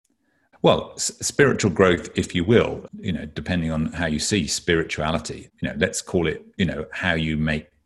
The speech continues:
you know, meaning. So the spiritual path is really, uh, trying to see a bigger purpose, a bigger meaning to the existence of our lives. So if that's what you mean,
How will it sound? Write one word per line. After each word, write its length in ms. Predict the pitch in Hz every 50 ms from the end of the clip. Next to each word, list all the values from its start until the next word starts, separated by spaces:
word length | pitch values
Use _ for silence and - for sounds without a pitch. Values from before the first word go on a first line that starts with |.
| _ _ _ _
you 100 | 95 87
know, 100 | 78 71
meaning. 520 | 80 92 104 117 98 80 - 64 67 - - _
So 360 | - - - - 76 73 71 - - - - - - - - _
the 100 | - 90
spiritual 480 | - - - 135 123 113 - - 98
path 440 | - - - 95 87 80 76 - -
is 120 | 73 71 73
really, 480 | 87 92 90 78 73 71 69 69 - _ - -
uh, 160 | 73 67 69 -
trying 260 | - - 98 90 78
to 100 | - -
see 220 | - - - 82 76
a 60 | 67
bigger 320 | - - 87 82 - 85
purpose, 520 | - - - 101 98 90 - - - - -
a 40 |
bigger 360 | 69 - - 87 80 - 82 78
meaning 640 | 78 82 85 87 92 95 92 85 78 67 - 69
to 140 | - - 71
the 120 | 71 73 67
existence 640 | - - - 95 - - - - 71 - - -
of 80 | - 73
our 140 | 69 69
lives. 580 | 69 78 80 76 65 - 60 62 - - - - _ _ _ - - - - - - _ _
So 300 | - - 90 82 80 82 -
if 200 | - 92 - -
that's 260 | - 117 117 - -
what 160 | - 92 -
you 80 | - 80
mean, 500 | 80 90 98 90 - 92 92 - -